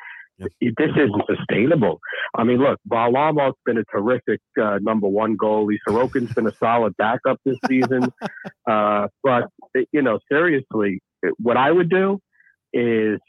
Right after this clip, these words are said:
Speaker 2: I would, I would bring in Dean Evason. Uh, to me, he brings structure. He took a team with very little talent, with terrible cap, terrible cap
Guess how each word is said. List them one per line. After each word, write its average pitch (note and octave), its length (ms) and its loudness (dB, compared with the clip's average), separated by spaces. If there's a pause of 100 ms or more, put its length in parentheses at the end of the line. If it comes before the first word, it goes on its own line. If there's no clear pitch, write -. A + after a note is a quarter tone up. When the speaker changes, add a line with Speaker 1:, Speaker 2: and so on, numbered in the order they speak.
(1000)
Speaker 2:
I C#3 160 2
would, D3+ 180 2 (100)
I C#3 140 2
would C#3+ 180 2
bring B2 220 2
in A2 140 0
Dean G#2 220 0
Evason. F2+ 480 -4 (340)
Uh, G#2 100 0 (100)
to A2 80 -2
me, B2+ 320 2
he A2+ 60 -2
brings G#2 380 0
structure. C3 440 -2
He A2 240 -6
took D#3+ 140 -2
a A2+ 80 -4 (100)
team C3 240 0
with G#2+ 200 0
very B2+ 260 2
little B2+ 240 0 (120)
talent, A#2+ 500 0
with G2+ 120 -8 (540)
terrible D#3 480 0
cap, A#2+ 240 -2 (540)
terrible D#3 280 0
cap B2+ 200 -2